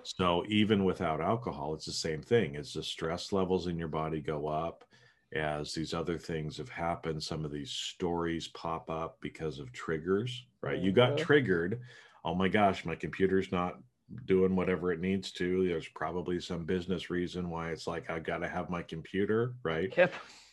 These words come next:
Speaker 1: All these things started adding up to your stress level.
Speaker 2: Yep.
Speaker 1: So yeah, when,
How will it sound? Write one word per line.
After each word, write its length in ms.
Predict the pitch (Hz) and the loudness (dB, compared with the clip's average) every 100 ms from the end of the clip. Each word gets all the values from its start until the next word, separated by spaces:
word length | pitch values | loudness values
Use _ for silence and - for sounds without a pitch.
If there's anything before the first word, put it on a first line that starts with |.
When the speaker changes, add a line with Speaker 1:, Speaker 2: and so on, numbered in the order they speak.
| - | -6
Speaker 1:
All 280 | - 92 104 | 4 6 8
these 300 | 104 110 - | 8 8 6
things 320 | - 110 98 | 4 6 4
started 540 | - - 87 85 80 78 - | 2 2 2 2 0 -2 -6
adding 640 | 87 85 85 87 82 82 | -4 -4 -2 -2 -4 -6
up 320 | 85 85 - - - | -6 -6 -8 -16 -14
to 120 | - | -6
your 260 | 82 76 69 | -4 -4 -6
stress 420 | - 73 - - | -4 -4 -4 -6
level. 480 | 73 65 127 - - _ | -6 -6 -8 -10 -12 _
Speaker 2:
Yep. 160 | - - - _ _ _ - | 2 2 0 _ _ _ -12
Speaker 1:
So 160 | - | -2
yeah, 300 | 85 120 73 123 | 2 2 2 2
when, 440 | 95 87 90 87 | 4 4 2 -2